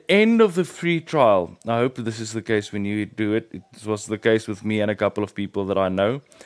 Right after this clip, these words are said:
At the end of the free trial, they actually tell you, like, "Listen, uh, we've hope you enjoyed it, so we're going to give you a bonus of about ninety-five percent off." Then you can actually buy the app at a ridiculously reduced price.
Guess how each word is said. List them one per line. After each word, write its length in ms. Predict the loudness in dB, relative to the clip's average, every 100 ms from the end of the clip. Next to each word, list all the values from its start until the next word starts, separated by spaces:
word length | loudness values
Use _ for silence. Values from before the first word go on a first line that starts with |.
| -20 -20 -6 0
At 160 | 4
the 100 | 6
end 200 | 8 8
of 80 | 6
the 100 | 4
free 200 | 2 0
trial, 300 | 4 6 6
they 120 | 8
actually 260 | 4 4 0
tell 180 | 2 4
you, 80 |
like, 220 | 6 4 4
"Listen, 280 | 2 2
uh, 120 | 0 0
we've 220 | 0 2
hope 260 | 4 4 4
you 100 | 0
enjoyed 380 | 2 2 2
it, 180 | 2 -2 -8 -20 _
so 200 | -2 0
we're 120 | 2
going 180 | 2 2
to 100 | 0
give 280 | -6 -4 -2
you 220 | -2 0
a 40 | -2
bonus 560 | 2 2 2 -2 -6
of 120 | -6
about 340 | -4 0 0 0 _ -10
ninety-five 1000 | -6 -4 -4 -4 -10 -6 -2 0 -2 -8
percent 400 | -12 -8 -8 -8
off." 180 | -10 -12 _ -20 _
Then 260 | -2 2 2
you 120 | 0
can 200 | -2 -2
actually 420 | -2 -2 -4 -8
buy 360 | -4 0 2 2
the 180 | 0 -2
app 280 | -2 -6 _ _
at 260 | -6 -6 -8 -8
a 240 | -8 -8 -8
ridiculously 1200 | -8 -8 -10 -2 -2 -2 -2 0 0 -2 -6 -8 -10 -20 _
reduced 520 | -6 -4 -2 -4 -6
price. 340 | -4 -4 -4